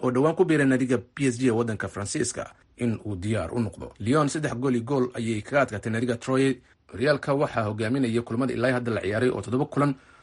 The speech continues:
oo naadiga P S G dhashay, kow iyo labaatan dhibc iska leedahay Marseille, afar iyo toban dhibc iska leedahay lix kulan oo ciyaartay.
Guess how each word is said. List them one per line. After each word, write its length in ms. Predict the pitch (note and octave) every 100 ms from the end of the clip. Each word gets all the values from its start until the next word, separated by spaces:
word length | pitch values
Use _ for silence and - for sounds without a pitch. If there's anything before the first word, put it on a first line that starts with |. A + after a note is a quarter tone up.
| _ -
oo 60 |
naadiga 240 | G2+ C3+ B2
P 180 | D3
S 140 | C3 A#2+
G 100 | C3+
dhashay, 460 | A#2 A2 C3+ C3 -
kow 180 | - C#3
iyo 140 | B2
labaatan 200 | G#2+ A#2
dhibc 140 | B2 G2
iska 180 | A2 B2+
leedahay 200 | A2+ G#2
Marseille, 380 | F#2+ - C3 - -
afar 180 | C3+ A#2+
iyo 40 | A2
toban 180 | A#2+
dhibc 220 | A#2+ G2 G#2
iska 160 | -
leedahay 240 | B2+ A2 A#2+
lix 180 | A#2+ - - -
kulan 220 | C3+ D3
oo 120 | G#2
ciyaartay. 460 | E2+ D#2+ - -